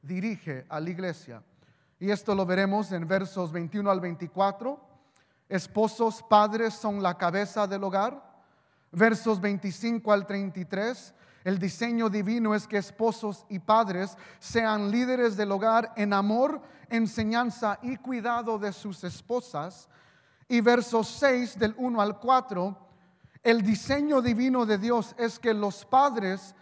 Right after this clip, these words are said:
sean los pastores de sus hijos en el hogar. Y de nuevo repito, todo lo que Pablo enseña aquí a través de la palabra de Dios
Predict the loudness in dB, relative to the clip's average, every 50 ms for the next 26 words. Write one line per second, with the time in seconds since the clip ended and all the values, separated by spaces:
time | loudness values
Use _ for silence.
0 | _ _ _ -14 -8 -6 -4 -2 -2 -2 -2 -4 -4 -4 -4 -6 -4 -2 -2 -2
1 | -2 -4 -6 -6 -4 -4 -4 -4 -6 -6 -8 -8 -8 -10 -10 -10 -12 -12 -12 -12
2 | -12 -16 -16 -14 -12 -12 -12 -14 -16 -16 -16 -16 -18 -20 _ _ _ _ _ _
3 | _ _ _ -10 -8 -6 -6 -6 -6 -8 -10 -14 _ -14 -12 -10 -10 -10 -10 -8
4 | -6 -4 -2 0 0 0 0 -2 -4 -6 -8 -6 -6 -6 -4 -4 -4 -4 -4 -4
5 | -6 -6 -8 -10 -10 -12 -14 -14 -14 -16 -16 -16 _ _ _ _ _ _ _ _
6 | _ _ _ _ _ _ _ _ 4 6 6 6 6 4 4 4 4 4 4 4
7 | 2 0 2 4 6 6 6 6 4 2 2 2 2 0 -2 -4 -4 -6 -8 -6
8 | -6 -4 -2 -2 -2 -2 -4 -4 -4 -4 -2 0 0 0 0 0 0 0 2 2
9 | 2 2 2 0 0 0 0 0 0 0 0 2 2 2 2 0 -4 -8 -8 -10
10 | -12 -14 -16 -16 -18 -20 -20